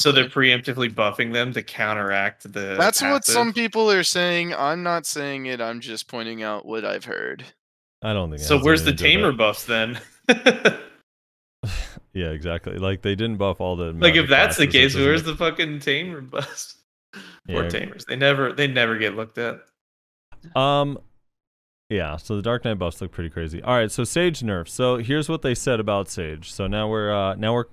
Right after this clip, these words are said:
Speaker 3: we're caught up. Now she's all caught up. Fast
Speaker 1: Ooh.
Speaker 3: forward to the most recent Global Lab, Sage. Since the character-related details were updated on the official Korean server last week, we've received a lot of additional comments.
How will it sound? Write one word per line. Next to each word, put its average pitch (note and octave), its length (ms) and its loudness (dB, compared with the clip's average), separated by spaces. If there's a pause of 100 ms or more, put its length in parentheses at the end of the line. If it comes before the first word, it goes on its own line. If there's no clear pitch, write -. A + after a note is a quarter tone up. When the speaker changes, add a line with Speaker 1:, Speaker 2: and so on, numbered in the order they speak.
(160)
Speaker 3:
we're G#2 140 -6
caught C3+ 260 2
up. A#2 180 2
Now G2+ 220 -2
she's G#2 240 -4
all F#2+ 120 0
caught F#2+ 260 -2
up. D#2+ 200 -6 (640)
Fast A#2+ 280 4
Speaker 1:
Ooh. - 20 -18
Speaker 3:
forward A2 280 2
to G#2+ 180 -2
the G2 60 -2
most F#2+ 280 -4
recent B2 300 -4
Global G2+ 240 0
Lab, F#2 260 0
Sage. G#2 360 0
Since - 280 -4
the A#2 60 -4
character-related D3+ 680 0
details A2+ 400 -2
were G#2 140 -4
updated G#2+ 400 -2
on F2 80 -2
the E2 80 -4
official B2+ 380 -4
Korean G2 420 -4
server A#2+ 320 -4
last C3 320 -4
week, F#2+ 240 -4
we've F2+ 160 -4
received F2+ 340 -6
a F2+ 60 -2
lot G#2+ 300 2
of G#2+ 80 -2
additional F#2 420 -4
comments. C#2 560 -10